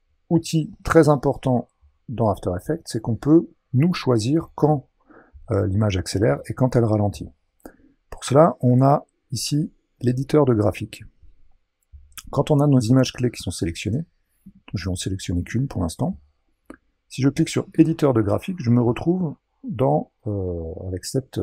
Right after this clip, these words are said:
fenêtre ouverte, et on voit ici qu'on va pouvoir infléchir, défléchir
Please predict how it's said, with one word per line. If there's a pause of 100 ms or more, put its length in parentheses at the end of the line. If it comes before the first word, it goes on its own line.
(100)
fenêtre (1080)
ouverte, (560)
et
on
voit
ici (1800)
qu'on
va
pouvoir (1500)
infléchir, (1700)
défléchir